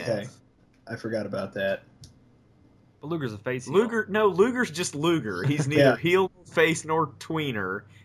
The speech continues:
Speaker 1: He's just Lugering. So we get a, uh,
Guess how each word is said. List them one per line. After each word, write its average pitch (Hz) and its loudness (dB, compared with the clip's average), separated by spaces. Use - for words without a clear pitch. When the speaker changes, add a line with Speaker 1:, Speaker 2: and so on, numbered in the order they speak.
Speaker 1:
He's 139 -2
just 143 2
Lugering. 104 0
So 160 2
we 160 4
get 180 6
a, 139 8
uh, 107 2